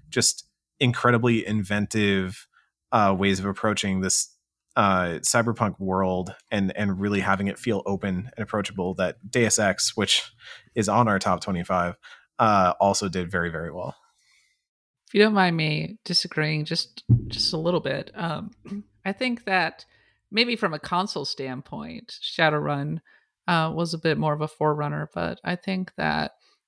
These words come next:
Speaker 2: games like Ultima and such were definitely doing that kind of thing back in the nineteen eighties on P C. But, uh, m-, maybe just quibbling a tiny bit, but I won't disagree that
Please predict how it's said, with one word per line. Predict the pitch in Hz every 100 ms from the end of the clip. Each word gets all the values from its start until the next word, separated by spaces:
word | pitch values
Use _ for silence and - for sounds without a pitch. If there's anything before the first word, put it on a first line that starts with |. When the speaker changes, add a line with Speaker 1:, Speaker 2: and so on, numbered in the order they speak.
| _ 175
Speaker 2:
games | 202 180
like | 180 -
Ultima | 139 160 170 - 90 170 _ -
and | 170 160
such | - - - - -
were | 165 151 151
definitely | 143 143 147 143 147 151 - _ _ -
doing | 160 151
that | 147 143
kind | - 147
of | 147
thing | 131 135
back | 131 135 -
in | 143
the | 139
nineteen | 139 139 135
eighties | 139 147 139 135
on | 131 143
P | - 135
C. | - 143 135 139 _ _ _ _ _
But, | - - - - -
uh, | 165 160 - - -
m-, | 180 -
maybe | 196 202 185 165 _
just | - - -
quibbling | - 165 151
a | 147
tiny | - 151 143
bit, | 139 139 _
but | 160
I | 156
won't | 160 165 -
disagree | 165 156 156 175 -
that | - - -